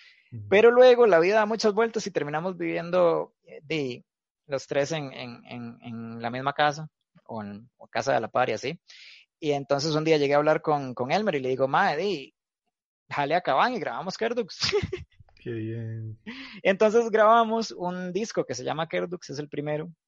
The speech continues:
Speaker 2: eh, con tres canciones del Kerdux del dos mil nueve y tres canciones nuevas que hicimos, que luego se desprende un, un sencillo que es del video que se llama, eh, ¿cómo se llamaba esa vara?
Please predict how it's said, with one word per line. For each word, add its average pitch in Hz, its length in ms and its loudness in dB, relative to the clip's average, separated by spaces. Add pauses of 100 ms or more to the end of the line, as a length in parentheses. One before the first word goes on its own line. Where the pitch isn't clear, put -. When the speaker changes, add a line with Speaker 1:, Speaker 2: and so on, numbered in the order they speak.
(340)
Speaker 2:
eh, 120 640 -8 (440)
con 139 520 2
tres 165 240 2
canciones 208 800 0
del 123 360 -6
Kerdux 165 400 -2
del 165 140 -2
dos 147 160 -4
mil 175 140 -10
nueve 226 480 -6 (160)
y 160 240 -8
tres 147 260 -4
canciones 139 400 -6
nuevas 139 340 -6
que - 100 -14
hicimos, 110 460 -12
que 110 120 -10
luego 117 220 -8
se 123 120 -6
desprende 117 480 -8
un, 110 180 -14
un 123 160 -14
sencillo 156 480 -6
que 123 100 -8
es 117 60 -12
del 123 140 -6
video 123 340 -4
que 113 100 -18
se 110 120 -18
llama, 117 520 -8 (580)
eh, 117 400 -6
¿cómo 160 160 -12
se 160 100 -12
llamaba 170 300 -10
esa 202 160 -12
vara? - 240 -14